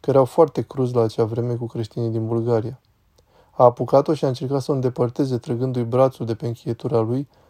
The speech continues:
de unde ea îl apucase. Și din această cauză i-a căzut pe spate pe podea. Nu mai era fericită în acest moment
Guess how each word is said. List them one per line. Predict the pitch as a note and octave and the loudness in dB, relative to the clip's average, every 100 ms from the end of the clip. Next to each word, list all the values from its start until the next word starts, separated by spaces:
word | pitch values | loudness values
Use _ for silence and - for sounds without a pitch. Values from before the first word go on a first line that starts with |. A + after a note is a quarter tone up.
| _ _ | _ _
de | C3 | 0
unde | B2 A#2+ | 2 2
ea | A#2 B2+ | 4 6
îl | B2 | 4
apucase. | A#2+ B2+ - A2 - - _ _ _ _ _ _ _ _ | 2 -2 -4 -6 -6 -16 _ _ _ _ _ _ _ _
Și | - | -10
din | C#3 | 0
această | C3 G3+ F3 D3+ | 2 2 0 2
cauză | E3+ E3+ D#3+ | 4 4 4
i-a | D3 C#3 | 2 2
căzut | C#3+ C3+ D#3 - - _ | -2 0 -2 -4 -20 _
pe | D3+ | -12
spate | - C3+ C3 C#3+ | -4 0 0 0
pe | B2+ | -6
podea. | B2+ C3 B2 A2 G2 _ _ _ _ _ _ _ | -6 -4 -2 -4 -6 _ _ _ _ _ _ _
Nu | D#3+ | 2
mai | C#3+ | 6
era | A#2 A2+ | 6 6
fericită | - A#2 A2 - - | 2 -4 -4 -10 -6
în | A#2 | -4
acest | A2 C#3+ C3+ | -6 -10 -6
moment | A2+ A#2 D3 | -4 -4 -6